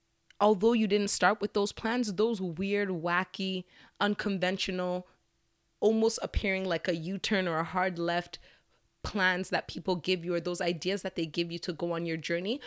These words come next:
will actually still lead you to your journey. Like, wouldn't it be wonderful if it wasn't, if journeys were just point A, point B, and point C? But as I'm sure all of you guys know, it's usually the gap between point A and point C, which is where you wanna go, is usually filled with every single other letter in the alphabet.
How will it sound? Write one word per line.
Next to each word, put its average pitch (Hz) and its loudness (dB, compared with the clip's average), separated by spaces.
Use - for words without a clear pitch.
will 220 0
actually 208 -2
still 190 0
lead 185 -2
you 175 -4
to - -6
your 165 0
journey. 190 -2
Like, 165 -4
wouldn't 208 0
it 233 -2
be 214 -2
wonderful 175 0
if 170 -6
it 170 0
wasn't, 165 -2
if 175 0
journeys 185 2
were 165 2
just 156 -4
point 160 -2
A, 185 2
point - -6
B, 165 -6
and 147 -4
point - -10
C? 202 -4
But - 2
as 170 4
I'm 170 -4
sure 160 -2
all 175 4
of 160 0
you 160 -6
guys 147 -2
know, 156 -2
it's - -2
usually 196 0
the 185 0
gap 190 4
between 208 -2
point 175 -2
A 175 0
and 165 -6
point 170 -8
C, 180 -4
which 180 -4
is 170 -4
where 175 0
you 175 -4
wanna 160 -2
go, 160 2
is 175 -2
usually 185 -2
filled 170 -2
with 165 -4
every 180 0
single 175 -2
other 170 0
letter 160 0
in 151 -2
the 143 -6
alphabet. 147 -4